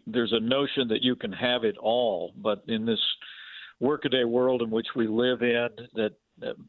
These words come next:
I think more and more people are coming to realize you've actually just got to choose what's most important. And, uh,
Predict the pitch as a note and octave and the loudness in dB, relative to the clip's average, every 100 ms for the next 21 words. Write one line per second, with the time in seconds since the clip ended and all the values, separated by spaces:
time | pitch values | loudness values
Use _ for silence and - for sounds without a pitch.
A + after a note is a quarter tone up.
0 | _ C#3 B2+ B2+ C#3 A2+ B2+ C3 C#3 C3+ | _ -16 -8 -4 -4 -6 -8 0 0 2
1 | B2+ A#2+ C3 B2 A2+ G2+ B2+ A2+ G2+ A2+ | 0 0 0 0 0 0 0 0 0 2
2 | C3 G#2 F2+ - A2 D3 - A#2+ A2+ B2 | 2 0 0 -2 -2 -2 -2 -6 -4 -4
3 | - B2 - - - - D3+ C3+ A2 A#2 | 0 -2 -2 -10 -6 0 2 2 0 -2
4 | G#2+ B2 A2 G#2+ - F#2+ - C3+ B2 - | -2 -2 -2 0 -2 -6 -2 0 0 -2
5 | D#2 - G#2 G#2 G2+ G2+ | -16 -6 -4 -2 0 0